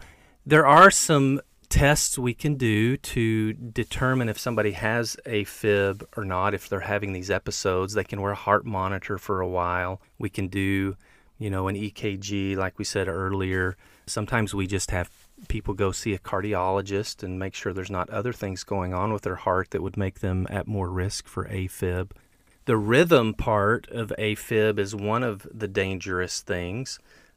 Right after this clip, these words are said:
because it can lead to the stroke, just being an afib. The other problem can be the heart rate. So sometimes in afib, the ventricle attempts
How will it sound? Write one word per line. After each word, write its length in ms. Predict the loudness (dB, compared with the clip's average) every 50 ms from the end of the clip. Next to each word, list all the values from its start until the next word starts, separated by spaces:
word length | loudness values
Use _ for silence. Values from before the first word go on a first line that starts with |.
| -12
because 400 | -12 -12 -8 -4 -4 -4 -2 -2
it 140 | -4 -6 -6
can 380 | -4 -4 -4 -2 -2 -4 -6 -8 -8
lead 280 | -8 -6 -6 -6 -6
to 100 | -6 -6
the 80 | -6 -6
stroke, 520 | -6 -8 -6 -2 0 0 2 0 0 -2
just 260 | -4 -8 -8 -6 -6 -6
being 280 | -6 -4 -4 -4 -6 -6
an 280 | -6 -8 -8 -8 -10 -10 -10
afib. 760 | -8 -8 -8 -10 -8 -4 -2 -2 0 0 -2 -2 -4 -6 -6
The 160 | -4 -4 -2
other 460 | 0 0 2 4 4 4 4 2 0 -4 -14 -20 -20 -20 -20 _ _
problem 500 | -2 2 2 4 4 2 2 0 0 -2
can 320 | -2 -2 -2 0 0 0
be 520 | -2 -2 -2 0 0 0 -2 -2 -4 -6 -8 _ _ _ _ _ _ _ -6
the 80 | -6
heart 260 | -4 -2 0 -2 -2 -2
rate. 640 | -2 0 2 2 2 0 0 -4 -10 -14 -16 -16 -14
So 360 | -14 -10 -6 -2 -2 -2 -2
sometimes 800 | -2 -2 0 0 0 2 2 2 4 4 2 2 0 -2 -6 -8 _ -6
in 160 | -6 -4 -4
afib, 640 | -2 -4 -4 -4 -4 -2 0 2 2 2 0 -2 -6
the 140 | -6 -6 -4
ventricle 840 | 0 2 2 2 2 0 -2 -6 -6 -6 -4 -2 0 0 0 -2 -4 -8
attempts 720 | -10 -8 -8 -6 -4 -4 -4 -4 -6 -6 -8 -8 -8 -10